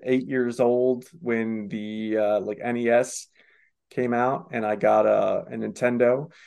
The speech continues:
Um, I, my parents used to have a very stupid place that they would hide the gifts. They would just hide it, like, in the,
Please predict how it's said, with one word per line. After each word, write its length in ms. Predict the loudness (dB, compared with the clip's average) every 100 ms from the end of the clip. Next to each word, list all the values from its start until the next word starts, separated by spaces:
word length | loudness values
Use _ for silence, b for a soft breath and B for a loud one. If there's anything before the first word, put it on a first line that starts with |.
| b b
Um, 460 | 4 4 4 0 -8 -12
I, 140 | -12 -12 _ _ _ -20 -14
my 320 | -4 2 2 2 -6 _ -6
parents 520 | -2 -2 -4 -10 -8
used 220 | -8 -6
to 80 | -6
have 580 | 0 4 4 4 0 -18 _ _ _ _ _ _
a 120 | -4 0
very 320 | 2 2 0
stupid 500 | -4 -6 0 0 4
place 280 | 4 4 2
that 80 |
they 140 | 4 6
would 140 | 6
hide 260 | 6 6 4
the 80 | 0
gifts. 260 | 0 0
They 140 | 2 2
would 120 | 0
just 220 | -2 -4
hide 380 | 0 6 8 8
it, 200 | 4 4
like, 220 | 4 4
in 200 | 2 0
the, 160 | -2